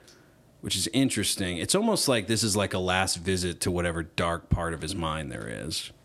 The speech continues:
you know? Like, he's like, "I'm not, I'm not hanging out here anymore."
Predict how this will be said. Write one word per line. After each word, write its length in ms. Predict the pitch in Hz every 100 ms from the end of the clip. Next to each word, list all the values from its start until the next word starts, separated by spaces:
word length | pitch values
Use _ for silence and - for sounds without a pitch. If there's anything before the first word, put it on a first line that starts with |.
| _
you 140 | 95
know? 300 | 87 87 95 - - - - - - _ _ _ -
Like, 120 | 98
he's 160 | 92 92
like, 140 | 90
"I'm 100 | 95
not, 340 | 95 90 90 - _ -
I'm 100 | 127
not 160 | 139 110
hanging 300 | 104 87 80
out 160 | 78 -
here 180 | 78
anymore." 480 | 73 71 71 69 76